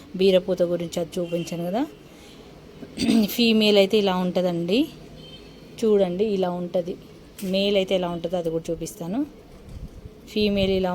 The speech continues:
ఉంటుంది. దీనికి ఈ ఫ్లవర్ వచ్చినప్పుడు దీనికి మేల్ ఫ్లవర్తో పాలినేట్ చేయాలి. చాలా వీడియోస్ చేశాను, అయినా డౌట్ ఉంటూనే ఉంటుంది. ఇది మేల్ ఫ్లవర్. ఈ ఫ్లవర్ ఈవినింగ్ బ్లూమ్ అవుతుంది కదా,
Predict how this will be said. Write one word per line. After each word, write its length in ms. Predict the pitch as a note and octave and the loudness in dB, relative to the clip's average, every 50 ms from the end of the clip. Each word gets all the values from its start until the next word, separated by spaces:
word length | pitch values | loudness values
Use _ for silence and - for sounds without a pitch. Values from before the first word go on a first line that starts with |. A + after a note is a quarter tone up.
| F3+ F3 | -2 -2
ఉంటుంది. 260 | F3 F3+ F3+ G3 B3+ A#3 G3+ | -2 -2 -2 0 -2 0 2
దీనికి 380 | G#3 G3+ F#3+ F#3+ G3 F#3 - A#3+ G#3 G3+ | 2 2 2 0 -2 -4 -6 -6 -4 -4
ఈ 20 | G3+ G3+ G3 | -2 0 2
ఫ్లవర్ 240 | G#3 F#3+ F#3+ G3 G3+ | 2 2 4 2 2
వచ్చినప్పుడు 380 | G3 - - G3+ F#3+ F#3+ A3 G#3+ A3 | 0 -2 -4 -4 -4 -4 -4 -4 -4
దీనికి 320 | G#3 F#3+ F#3+ - C4 D#4+ F#4+ G4 - - - - - - - G3+ | -4 -4 -4 -2 0 0 0 -2 -6 -12 -16 -16 -12 -6 0 2
మేల్ 180 | G3+ G3+ G#3 G3+ | 2 4 4 4
ఫ్లవర్తో 420 | - G3+ F#3+ F#3 F3+ F3+ - A#3+ C4+ F4 F4+ - | 2 2 2 2 0 0 2 2 2 2 2 0
పాలినేట్ 380 | C#4+ A3+ G3 E3+ E3+ E3+ D#3 - - | 0 2 2 0 -2 -4 -6 -6 -4
చేయాలి. 340 | F#3 E3+ E3+ E3 D#3+ E3 E3+ - - - - - - - | -2 -2 -2 -4 -6 -8 -10 -10 -12 -14 -14 -12 -8 -4
చాలా 320 | G3 F3 F3+ F#3+ A3+ C4 B3+ B3 | -4 -2 0 2 2 4 4 2
వీడియోస్ 280 | A#3+ A3 A3 G#3+ G#3 - G3+ | 2 2 2 0 0 2 0
చేశాను, 320 | G3 F#3+ - G3 F#3+ F#3 | 0 0 0 -4 -4 -4
అయినా 140 | F#3 F#3 G3 G3 F#3 | -4 -4 -4 -2 0
డౌట్ 220 | F3 E3+ E3+ F3 - F3+ | 0 0 0 0 -2 -6
ఉంటూనే 300 | E3+ - F3+ F3 F3+ F#3 F3+ | -4 -4 -4 -2 -2 -2 -2
ఉంటుంది. 340 | F3+ E3+ F3+ E3 E3 F3+ A3+ D4 D4 - - - - - - - - - - - - - - - - - - - - - - - - - - - - - - - - - - - - - - - - - - - - - - - - - - - - - - - - - - - - - - - - - - - - - - - - - - - A#3+ | -4 -6 -6 -8 -6 -4 -4 -4 -4 -8 -12 -12 -8 -8 -8 -8 -8 -10 -10 -10 -10 -10 -12 -12 -14 -10 -6 -4 -2 -2 -2 -2 -2 -2 -2 0 0 0 2 0 0 -2 0 0 2 2 0 0 -4 -10 -12 -14 -16 -18 -16 -16 -16 -16 -16 -18 -20 -20 -20 -20 -20 -20 -20 -20 -20 -20 -20 -20 -20 -20 -20 -20 -20 -20 -20 -20 -20 -16 -8 -4 -2
ఇది 140 | A3 B3 C4+ C4 A#3+ | 2 2 4 4 4
మేల్ 220 | G3+ F#3+ F3+ E3+ - | 4 2 0 -2 -4
ఫ్లవర్. 300 | F#3 F3 E3 D#3+ E3 - - - - - - - - - - - - - - - A3 | -4 -4 -4 -4 -8 -10 -14 -18 -20 -20 -20 -20 -20 -20 -20 -20 -20 -16 -6 -4 -4
ఈ 60 | G#3 - | 0 4
ఫ్లవర్ 320 | A3+ G#3 G#3 G#3 G3+ G3+ G3+ G3+ | 4 4 6 6 4 4 2 0
ఈవినింగ్ 300 | G3+ F#3 G3 G3 F#3 F#3 F3+ | 0 0 0 -2 -2 -2 0
బ్లూమ్ 220 | F#3+ F#3+ F#3 F#3 F3+ | 0 2 2 2 0
అవుతుంది 240 | F3+ F3 F#3 F3+ F3+ F#3 | 0 0 0 0 2 2
కదా, 160 | G3 C4+ | 2 0